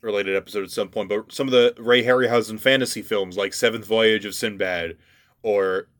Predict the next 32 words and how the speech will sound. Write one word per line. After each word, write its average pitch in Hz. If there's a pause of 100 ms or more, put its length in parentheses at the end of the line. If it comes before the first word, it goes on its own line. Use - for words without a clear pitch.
Jason 113
and 101
the 104
Argonauts, 98
or 92
some 104
of 98
the 98
oth-, 98
some, 127
a 110
handful 120
of 107
the 113
other 107
ones, 98
or 95
Clash 117
of -
the 110
Titans, 110 (380)
you 123
know, 117
just 113
d-, 143
with, 117
with 117
these, 120 (200)
with 131
these, 139
these 135
basic, 165